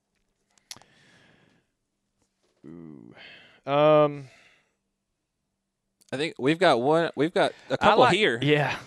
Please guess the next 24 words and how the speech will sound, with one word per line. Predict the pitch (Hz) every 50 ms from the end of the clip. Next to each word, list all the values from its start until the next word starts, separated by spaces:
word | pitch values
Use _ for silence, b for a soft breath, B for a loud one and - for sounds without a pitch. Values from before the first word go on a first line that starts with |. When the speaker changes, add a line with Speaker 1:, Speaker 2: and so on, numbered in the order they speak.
| B - -
Speaker 1:
I | 127 139 160
was | 156 131
gonna | 120 131 135 127
say | - - 151 143 135 120 120
we, | 127 151 175 - _ _ _ _ _ _ _ -
uh, | - 123 127 127 - - _ _ - _ _ _ _ - _ _
you | 147 135
know, | 127 123
we, | 123 143 156 160 151 143 _ _ _ _ _ _ _ _ _ _ _
we | - 135
feel | 135 160 151
like | 127 127 120 -
we | 131 123
have | 127 117 110 101
the | 107
best, | 101 110 104 98 - - - _ _ _ _ _ _ _ _ _ _ _ 87
you | 107 117
know, | 107 101 101 98 _ _ _ _
new | _ 117 113 113 110
crop. | - - 110 98 85 - - - _ _ b b b b b b b b b b b b b -
Um, | - 107 107 107 101
Jason | 101 120 123 120 - 120 113
Burdett | 110 110 113 113 110 110 110 110 101
and, | 101 98 95 95